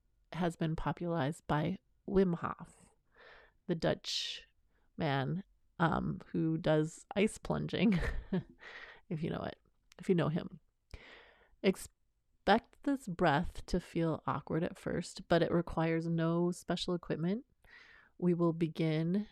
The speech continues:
by taking a comfortable seat and letting your spine be upright. So turn your attention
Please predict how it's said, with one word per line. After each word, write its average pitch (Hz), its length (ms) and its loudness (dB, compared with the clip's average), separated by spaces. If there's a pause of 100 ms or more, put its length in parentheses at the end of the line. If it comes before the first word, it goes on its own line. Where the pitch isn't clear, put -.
(380)
by 202 240 0
taking 175 560 0 (160)
a 190 80 -2
comfortable 160 520 -4
seat - 560 -10 (680)
and 165 240 0
letting 165 380 2
your 175 100 0
spine 156 560 -4 (680)
be - 120 -6
upright. - 420 0 (1600)
So - 160 0
turn 196 420 2
your 202 120 4
attention 190 800 0